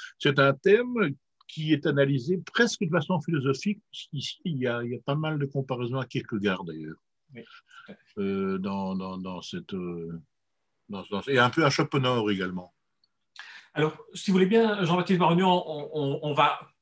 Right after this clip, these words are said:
Speaker 2: cl-,
Speaker 1: Clore.
Speaker 2: conclure, on pourrait parler, enfin, vous faire parler pendant des heures et des heures
Speaker 1: Oui,
Speaker 2: de
Speaker 1: oui, vous
Speaker 2: Simenon,
Speaker 1: nous connaissez.
Speaker 2: on le sait bien. J'aimerais qu'on, qu'on revienne au, au tout début, à Simenon,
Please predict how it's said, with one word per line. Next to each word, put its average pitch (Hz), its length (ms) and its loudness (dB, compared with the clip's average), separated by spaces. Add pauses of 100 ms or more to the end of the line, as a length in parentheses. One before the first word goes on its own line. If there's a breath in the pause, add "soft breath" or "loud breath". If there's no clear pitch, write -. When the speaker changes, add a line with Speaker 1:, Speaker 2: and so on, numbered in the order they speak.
(300)
Speaker 2:
cl-, 143 120 -4
Speaker 1:
Clore. 139 280 10
Speaker 2:
conclure, 175 440 2
on 143 300 -4
pourrait 139 280 0
parler, 143 460 2
enfin, 120 200 -2
vous 202 140 0
faire 170 300 0
parler 139 400 0
pendant 120 220 -6
des 113 240 -8
heures 131 180 -4
et 113 80 -6
des 107 220 -12
heures 131 120 -6
Speaker 1:
Oui, 120 60 4
Speaker 2:
de 120 60 2
Speaker 1:
oui, 110 120 4
vous 92 160 -2
Speaker 2:
Simenon, 139 180 0
Speaker 1:
nous 95 80 -4
connaissez. 104 360 -4
Speaker 2:
on 143 40 0
le 95 120 2
sait 127 100 -8
bien. 175 140 -2 (280 loud breath)
J'aimerais 190 400 2
qu'on, 208 220 0
qu'on 190 200 2
revienne 202 600 2
au, 170 240 2
au 160 200 2
tout 170 180 -2
début, 160 360 2
à 151 100 -2
Simenon, 180 720 -2